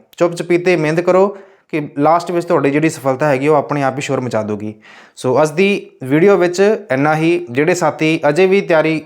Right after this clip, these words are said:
ਸਟਾਰਟ ਨਹੀਂ ਕੀਤੀ, ਤੁਸੀਂ ਹੁਣ ਤੋਂ ਲੱਗ ਜਾਓ, ਪੇਪਰ ਦੀ ਵਧੀਆ ਤਿਆਰੀ ਕਰੋ। ਪੇਪਰ ਵਿੱਚ ਐਤਕੀ ਆਪਾਂ ਸਾਰਿਆਂ ਨੇ ਪੀ ਐਸ ਟੈਟ ਦੀ ਪ੍ਰੀਖਿਆ, ਜਿੰਨੇ ਵੀ ਸਾਥੀ ਵੇਖ ਰਹੇ ਆ, ਪੀ ਐਸ ਟੈਟ ਦੀ ਪ੍ਰੀਖਿਆ ਆਪਾਂ ਬਹੁਤ ਹੀ ਵਧੀਆ ਨੰਬਰਾਂ ਨਾਲ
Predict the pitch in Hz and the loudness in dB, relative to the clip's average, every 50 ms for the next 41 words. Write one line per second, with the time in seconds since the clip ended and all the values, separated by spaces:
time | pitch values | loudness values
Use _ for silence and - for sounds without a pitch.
0 | - - - 160 151 - - 151 160 175 156 143 135 120 127 117 - 131 123 139 | -12 -8 -2 0 0 0 0 0 -2 -2 0 -2 -4 -4 -6 -8 -8 -8 -4 -4
1 | 143 143 139 131 131 123 135 143 147 147 - - - 127 120 113 113 120 120 143 | -4 -2 -2 -2 -4 -4 -4 -4 -4 -4 -6 -8 -4 -2 -2 0 0 -2 -2 -2
2 | 165 190 - - - - - _ _ _ _ - 131 123 - - 143 131 131 120 | -2 -2 -4 -10 -20 -20 -20 _ _ _ _ -8 -8 -6 -4 -4 -4 -2 -2 -4
3 | 113 127 147 170 175 147 147 127 120 107 - 120 123 127 127 131 131 - - _ | -2 0 0 0 0 2 0 0 0 0 -2 0 0 0 -2 -4 -6 -14 -20 _
4 | _ - 131 131 113 - - 135 139 139 - - - 131 131 123 127 - 156 147 | _ -4 -4 -4 -2 -2 -2 0 0 -2 -4 -2 0 0 0 0 -2 -4 -2 -2
5 | 135 120 - 127 127 - - 139 156 185 208 196 170 123 104 - - _ - - | -2 0 0 -2 -4 -2 0 0 2 2 2 0 0 -2 -6 -10 -14 _ -8 -2
6 | 135 147 147 147 - 151 131 127 151 - - 127 127 127 - 135 117 135 156 180 | 0 0 0 0 0 -2 -2 0 -2 -4 -2 -4 -6 -4 -4 -4 -2 0 0 0
7 | 202 208 196 190 156 131 - - 135 120 113 113 117 127 123 120 120 127 139 - | 2 2 2 0 0 -4 -2 -2 -2 0 0 -2 -2 -2 -2 -2 -2 -2 -4 -8
8 | - _ _ _ _ - 151 170 185 185 185 - 170 147 135 143 139 139 131 135 | -14 _ _ _ _ -6 0 0 0 0 0 -2 -4 -2 -2 -4 -6 -4 -6 -6
9 | 127 - - 131 127 127 - 131 127 127 123 123 147 160 160 165 147 131 127 135 | -6 -4 -2 -2 -2 0 0 -2 -2 -2 0 0 0 0 0 -2 -4 -2 0 0
10 | 147 143 135 123 123 123 127 123 113 110 117 | 0 0 0 -2 0 0 0 0 0 0 -2